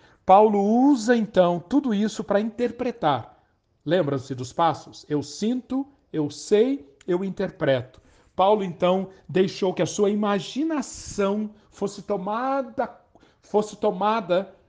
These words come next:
por essa convicção de que ele era membro do exército de Cristo. E ele interpretou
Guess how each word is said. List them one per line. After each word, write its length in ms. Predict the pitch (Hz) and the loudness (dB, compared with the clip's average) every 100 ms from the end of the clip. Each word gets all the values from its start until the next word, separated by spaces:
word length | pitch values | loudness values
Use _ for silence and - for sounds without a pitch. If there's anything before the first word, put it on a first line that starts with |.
| _ _ | _ _
por 160 | 185 202 | 2 2
essa 260 | 226 - | 2 -2
convicção 800 | 214 247 233 226 - - 254 254 233 | -4 -4 -4 -6 -12 -8 -4 -4 -4
de 80 | |
que 100 | 220 | -4
ele 80 | 214 | -2
era 140 | 214 208 | 0 -2
membro 400 | 196 226 240 202 | -2 -4 -6 -6
do 100 | 220 | -4
exército 500 | 165 180 190 - 165 | -4 -4 -4 -6 -16
de 100 | 175 | -10
Cristo. 380 | 143 143 - - - _ - | -6 -6 -6 -20 -20 _ 0
E 120 | 180 | 2
ele 140 | 208 | 4
interpretou 1120 | 196 - 277 269 - 254 - _ 190 170 117 | 0 0 0 0 0 -2 -4 _ 2 2 2